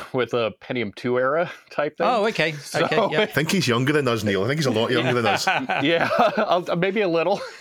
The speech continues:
Speaker 1: Um,
Speaker 2: <laughs>
Speaker 1: but I, I did actually, I, I had a bit of experience with floppy disks in, instead. Um,
Speaker 2: Sure.
Speaker 1: I, yeah. So I, I've never really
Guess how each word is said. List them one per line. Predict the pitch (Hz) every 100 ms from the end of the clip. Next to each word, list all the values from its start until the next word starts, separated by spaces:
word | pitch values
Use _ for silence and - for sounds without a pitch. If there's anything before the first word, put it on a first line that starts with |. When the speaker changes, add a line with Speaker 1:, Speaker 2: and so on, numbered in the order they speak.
| - -
Speaker 1:
Um, | - 131 135 131
Speaker 2:
<laughs> | 120 127 - 143 135
Speaker 1:
but | - 151
I, | 151 160 -
I | 160
did | 160 233
actually, | 196 202 - 175 165 151 147 -
I, | 135
I | 156 143
had | 147 165 151
a | 139 127 104
bit | 151 135
of | 123
experience | 117 151 135 117
with | 117
floppy | - 139 123 123
disks | 107 98 - -
in, | 110 92 87
instead. | - 104 - - 113 90 90 98 _
Um, | 104 101 98
Speaker 2:
Sure. | 92 76 - -
Speaker 1:
I, | 98 - _ _
yeah. | 113 110 95 95 - - - -
So | - 123 113 110 92 -
I, | 175 190 139 - _ _ _ _ -
I've | 190
never | 370 339
really | 175 220 165 107